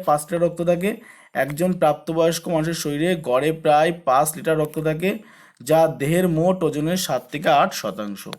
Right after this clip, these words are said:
দেখো, পরবর্তী দেখো, চিংড়ির রক্ত নীলাভ কেন? চিংড়ির রক্ত নীলাভ কেন? তামা থাকার জন্য চিংড়ির রক্ত নীলাভ। চিংড়ির রক্তে হিমোসায়ানিন নামক তামাযুক্ত শ্বাসরঞ্জক থাকে, যার কারণে রক্তের রং কী হয়? নীলাভ হয়।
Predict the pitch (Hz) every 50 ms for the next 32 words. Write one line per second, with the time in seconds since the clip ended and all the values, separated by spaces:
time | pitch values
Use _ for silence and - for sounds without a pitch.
0 | _ _ _ _ _ _ _ _ - _ - - _ _ _ _ _ _ - -
1 | - 127 123 123 127 147 147 156 165 165 165 170 175 170 190 190 185 - - 185
2 | 180 185 190 202 180 180 165 165 160 - 202 190 185 170 170 170 175 165 160 156
3 | 123 101 98 104 101 - 135 139 143 151 151 151 170 156 151 156 156 151 - 190
4 | 202 214 202 - - 139 135 147 160 175 170 175 156 160 151 139 139 151 170 180
5 | 175 - 135 127 139 147 139 135 123 120 - - 202 233 208 190 156 120 117 113
6 | 110 98 104 101 95 - _ _ _ - - _ _ - - 156 165 175 180 175
7 | 185 185 185 185 - 202 185 160 151 151 165 175 175 175 185 170 175 185 180 175
8 | 165 160 170 185 185 185 156 147 147 151 156 156 165 160 160 - 185 196 190 -
9 | 151 135 135 - - 160 147 147 151 160 165 165 - 156 139 131 160 180 165 147
10 | 120 120 131 127 143 143 160 151 139 131 - - 139 127 139 151 165 160 156 147
11 | 151 165 185 233 294 - - - - - - - _ 131 135 139 139 143 139 139
12 | 160 202 - 226 - - 98 92 92